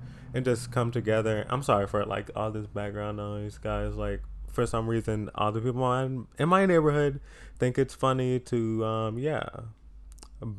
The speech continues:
bass their music in the freaking neighborhood. So I think that's funny.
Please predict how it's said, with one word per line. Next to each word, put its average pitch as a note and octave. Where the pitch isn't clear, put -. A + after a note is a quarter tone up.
bass A#2+
their A#2
music A2
in G#2+
the G#2+
freaking A#2+
neighborhood. F#2
So G2+
I A2+
think B2
that's A#2+
funny. G2